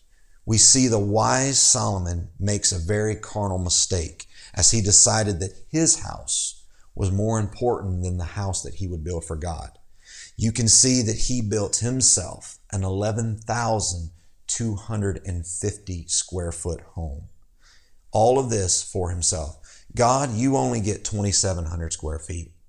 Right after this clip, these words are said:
And since I've done all that work and since I've invested all that in you, this is what I feel I owe myself. I owe myself an eleven thousand two hundred and fifty square foot home." This twenty-seven hundred foot,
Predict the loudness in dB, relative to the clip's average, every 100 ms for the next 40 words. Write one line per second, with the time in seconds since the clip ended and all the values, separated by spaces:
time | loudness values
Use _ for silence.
0 | _ _ _ _ _ _ -2 2 4 4
1 | 2 2 2 2 4 4 2 0 -2 0
2 | 0 -2 -4 -2 0 0 0 2 0 0
3 | 0 0 -2 -4 -2 -2 -2 -6 -12 -20
4 | -20 -12 -2 2 4 2 0 0 -2 -2
5 | -4 -2 -4 -4 -4 0 0 -2 -8 -10
6 | -6 -4 -4 -4 -4 -4 -4 -4 -4 -8
7 | -12 -8 -6 -6 -8 -12 -10 -10 -10 -10
8 | -8 -8 -8 -14 -14 -16 -14 -14 -14 -14
9 | -6 -6 -6 -8 -8 -10 -12 -16 -20 -20
10 | -8 -8 -6 -10 -16 _ _ -20 -20 -20
11 | -20 -18 -2 4 6 6 4 2 2 2
12 | 4 4 4 0 -2 -4 -4 -2 -2 -6
13 | -10 -6 0 2 2 0 -2